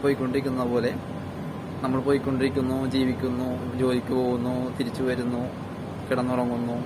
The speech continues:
അപ്പം അതൊരു, ഏഹ്, കോമൺ ലൈഫ്. അതിൽ നിന്ന്, ഏഹ്, വ്യത്യസ്തമായിട്ട് എൻ്റെ ജീവിതത്തിൽ സംഭവിച്ചത് ദൈവാനുഗ്രഹം കിട്ടി. അത് നെറ്റിയുടെ സെൻറ്ററിൽ ഉള്ളിൽ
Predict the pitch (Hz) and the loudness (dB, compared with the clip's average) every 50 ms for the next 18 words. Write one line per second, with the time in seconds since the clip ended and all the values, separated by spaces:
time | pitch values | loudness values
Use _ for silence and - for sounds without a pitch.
0 | - - - - - - - - - - - - - - - - - 117 117 113 | -6 -8 -8 -8 -8 -8 -8 -8 -8 -8 -8 -8 -8 -8 -8 -4 2 4 4 4
1 | 104 120 123 127 135 143 151 151 - - - - - - - - - - - - | 4 2 2 2 2 2 2 0 -2 -6 -8 -10 -10 -10 -10 -8 -8 -8 -8 -8
2 | - - - - - - - - 147 147 135 135 139 - - - 143 147 139 143 | -8 -8 -8 -8 -8 -8 -6 -6 -2 0 0 0 0 -2 0 2 4 4 4 4
3 | 143 147 147 147 143 139 - - 147 151 - - - - - - - - - - | 2 4 4 4 4 4 2 0 -2 -4 -4 -4 -8 -8 -8 -8 -8 -8 -4 -2
4 | 120 110 117 113 113 120 120 123 131 139 143 147 143 139 143 139 139 139 139 131 | -2 0 0 0 0 0 0 0 2 4 4 4 4 4 2 2 2 2 2 0
5 | 131 131 - 131 - - - 143 135 139 139 139 139 135 143 147 147 143 143 139 | -2 0 0 -2 -2 0 0 0 2 4 4 4 2 2 2 0 2 2 2 2
6 | 147 147 143 139 135 135 - 135 123 147 139 139 135 135 135 123 - 127 127 135 | 4 4 6 4 4 2 0 0 0 0 0 0 2 0 0 0 0 0 0 0
7 | 147 156 151 147 139 135 131 127 131 131 131 127 123 120 131 143 - - - - | 2 2 4 4 4 4 2 2 0 2 2 4 4 4 2 0 -2 -6 -8 -8
8 | - - - - - - - - - - - - 135 - - - 139 135 139 - | -8 -8 -8 -8 -8 -8 -8 -8 -8 -6 -2 0 0 0 2 2 2 2 2 0
9 | - - - - - - - - 127 117 120 127 131 131 127 123 - - 127 127 | -4 -6 -8 -8 -8 -6 -4 -2 0 2 2 4 4 2 2 0 -2 -4 -2 -2
10 | 123 117 - - 131 120 120 135 135 131 123 120 123 120 120 123 131 135 139 131 | -2 -2 0 0 0 2 2 2 2 2 2 2 2 2 2 2 2 2 2 2
11 | 127 127 123 120 | 2 2 2 2